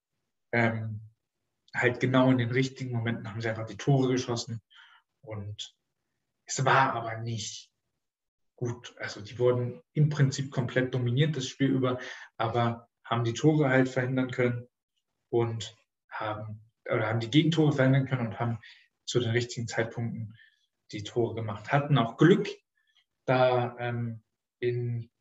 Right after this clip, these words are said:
am Anfang des Spiels hatte, ähm, Rostock schon ein Tor gemacht.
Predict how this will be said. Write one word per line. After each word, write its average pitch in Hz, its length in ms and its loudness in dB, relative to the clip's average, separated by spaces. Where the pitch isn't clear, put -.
am 127 180 -2
Anfang 156 340 4
des 123 180 2
Spiels 165 540 2
hatte, 139 840 4
ähm, 123 500 -4
Rostock 151 460 4
schon 143 180 2
ein 143 60 4
Tor 143 180 4
gemacht. 139 560 2